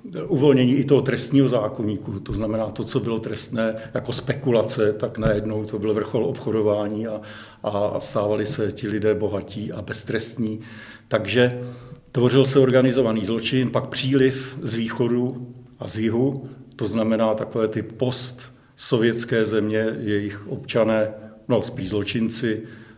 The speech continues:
a postjugoslávské země, takže, nebo novinu, tak v tu chvíli vlastně, eh,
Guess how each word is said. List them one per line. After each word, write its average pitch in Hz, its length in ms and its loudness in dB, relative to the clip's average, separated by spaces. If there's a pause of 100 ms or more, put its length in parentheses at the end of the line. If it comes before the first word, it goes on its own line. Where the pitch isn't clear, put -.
a 110 60 -4
postjugoslávské 107 1400 -2
země, 107 400 0
takže, 101 560 -4
nebo 107 300 -4
novinu, 104 380 -2 (840)
tak - 220 -2
v - 120 -14
tu 131 140 2
chvíli 123 460 4
vlastně, 123 420 2 (560)
eh, - 20 -4